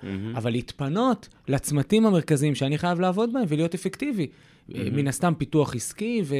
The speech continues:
Speaker 2: ודברים שרק אני יודע להמציא, כי אמרנו שבסיסטם יש דברים גם שאי אפשר להחליף אותי.
Speaker 1: מהמם.
Speaker 2: אז בוא תתפנה אליהם, ואל תעשה בידיים את מה שאתה יכול לקנות,
Speaker 1: מהמם.
Speaker 2: למנף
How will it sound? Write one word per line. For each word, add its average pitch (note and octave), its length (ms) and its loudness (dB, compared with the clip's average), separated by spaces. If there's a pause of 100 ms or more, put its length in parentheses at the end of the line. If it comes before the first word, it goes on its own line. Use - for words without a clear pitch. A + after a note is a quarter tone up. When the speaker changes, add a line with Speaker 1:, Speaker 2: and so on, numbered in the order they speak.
(100)
Speaker 2:
ודברים B2+ 420 -2
שרק D3+ 280 -2
אני F3 100 -2
יודע E3 240 2
להמציא, D3 320 -2
כי D3 100 -4
אמרנו D3 220 0
שבסיסטם C3+ 480 -4
יש D3+ 100 -2
דברים D#3+ 180 -2
גם E3+ 120 -2
שאי E3+ 200 -2
אפשר E3+ 180 -2
להחליף A#2 300 -6
אותי. G#2+ 240 -12
Speaker 1:
מהמם. G#2 320 -6
Speaker 2:
אז G#2+ 120 -6
בוא C3+ 120 0
תתפנה D#3 480 0 (220)
אליהם, D3+ 360 0 (280)
ואל D3 140 -4
תעשה G3 300 -2
בידיים D#3+ 460 0 (300)
את B2+ 80 -6
מה D#3+ 100 0
שאתה D3+ 240 -4
יכול D#3 180 -2
לקנות, F#3+ 500 0 (500)
Speaker 1:
מהמם. G#2 220 -6
Speaker 2:
למנף D3 640 2